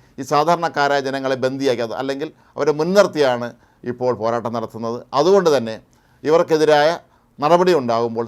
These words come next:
സാധാരണക്കാരെ അത് ബാധിക്കും എന്നുള്ളത് ഉറപ്പാണ്. പക്ഷേ അക്കാര്യത്തിൽ അതീവ ശ്രദ്ധ പാലിക്കണം എന്നാണ് അമേരിക്ക ഇസ്രായേലിനോട്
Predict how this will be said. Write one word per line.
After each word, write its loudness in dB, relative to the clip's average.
സാധാരണക്കാരെ -2
അത് -6
ബാധിക്കും -4
എന്നുള്ളത് -6
ഉറപ്പാണ്. -6
പക്ഷേ -8
അക്കാര്യത്തിൽ 2
അതീവ 4
ശ്രദ്ധ 2
പാലിക്കണം 0
എന്നാണ് -4
അമേരിക്ക -2
ഇസ്രായേലിനോട് -4